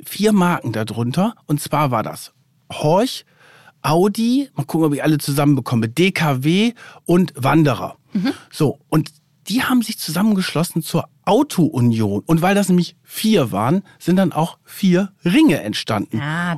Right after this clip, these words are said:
Speaker 1: Und die
Speaker 2: daher
Speaker 1: vier
Speaker 2: die
Speaker 1: Ringe, die haben wir heute noch. Dann hieß das Ganze Auto-Union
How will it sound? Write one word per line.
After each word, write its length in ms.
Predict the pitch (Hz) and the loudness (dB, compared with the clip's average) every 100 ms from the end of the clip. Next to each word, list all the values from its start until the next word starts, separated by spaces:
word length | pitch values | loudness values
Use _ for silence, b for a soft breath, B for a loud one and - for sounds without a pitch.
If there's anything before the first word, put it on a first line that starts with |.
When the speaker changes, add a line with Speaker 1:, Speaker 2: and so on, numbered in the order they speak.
| 131 | 0
Speaker 1:
Und 200 | 131 151 | 0 2
die 120 | 160 | 2
Speaker 2:
daher 80 | - | 0
Speaker 1:
vier 300 | - 147 120 | 0 2 2
Speaker 2:
die 80 | 127 | 4
Speaker 1:
Ringe, 360 | 135 170 247 - _ - | 4 4 0 -6 _ -6
die 160 | 117 113 | -2 2
haben 200 | 143 180 | 2 2
wir 120 | 208 | 2
heute 280 | 214 - 160 | 0 0 -4
noch. 240 | - - B B B | -6 -12 B B B
Dann 140 | 160 175 | 0 2
hieß 200 | 233 - | 0 -2
das 160 | 190 | -4
Ganze 320 | - 139 - - | -2 -2 -2 -4
Auto-Union 840 | 123 151 165 202 214 208 220 240 | 0 0 0 0 0 0 0 0